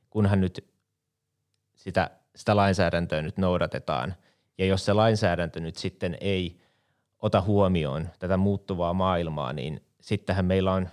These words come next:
monenlaisia yrityksiä ja, ja tavallaan se, se kilpailu vääristyy. Ja, ja senpä takia niin me tarvitaan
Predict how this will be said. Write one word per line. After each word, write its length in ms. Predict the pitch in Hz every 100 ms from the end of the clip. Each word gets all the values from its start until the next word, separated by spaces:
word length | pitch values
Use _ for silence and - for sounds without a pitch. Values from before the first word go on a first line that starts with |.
| -
monenlaisia 760 | 104 104 90 80 78 82 82 87 - -
yrityksiä 680 | 101 92 85 - 95 76
ja, 220 | 73 82 - - _ _
ja 80 | -
tavallaan 560 | 90 90 90 87 85 - - - _ _ _ _
se, 340 | - 101 92
se 200 | - -
kilpailu 840 | 95 120 123 107 98 87 87 - _ 95
vääristyy. 720 | 95 82 80 - - 58 85 - _ _ _
Ja, 260 | - 90 -
ja 200 | 87 87 - -
senpä 360 | - 113 107
takia 340 | 95 95 98 92
niin 280 | 85 82 - _ _
me 60 | 92
tarvitaan 560 | 113 117 110 87 82